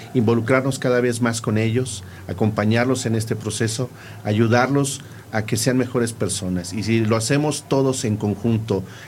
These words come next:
empezando por la parte de la casa, la escuela, los profesores, este, todos los, los medios de comunicación, gobiernos, todos,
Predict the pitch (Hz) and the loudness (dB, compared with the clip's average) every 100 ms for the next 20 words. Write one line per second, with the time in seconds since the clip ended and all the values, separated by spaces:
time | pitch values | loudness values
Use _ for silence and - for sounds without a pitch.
0 | - 107 107 107 120 120 117 107 101 98 | -8 0 2 2 2 2 0 -2 -2 -2
1 | 110 117 107 98 95 92 104 104 - 95 | -2 0 0 2 0 0 0 0 -4 -4
2 | 92 92 - 110 104 98 92 92 - 92 | -2 -2 -2 0 0 0 -2 -4 -4 -4
3 | 98 - 110 107 98 95 - - - - | -2 0 0 2 0 -2 -6 -16 -14 -2
4 | 107 98 - 101 95 - 135 127 117 110 | 0 0 0 -2 0 2 2 2 0 0
5 | 107 101 123 110 104 98 98 95 98 92 | 0 2 2 2 0 0 0 0 -2 -2
6 | 117 113 104 101 107 107 104 - 120 123 | 0 0 0 0 2 0 0 0 2 2
7 | 127 | -2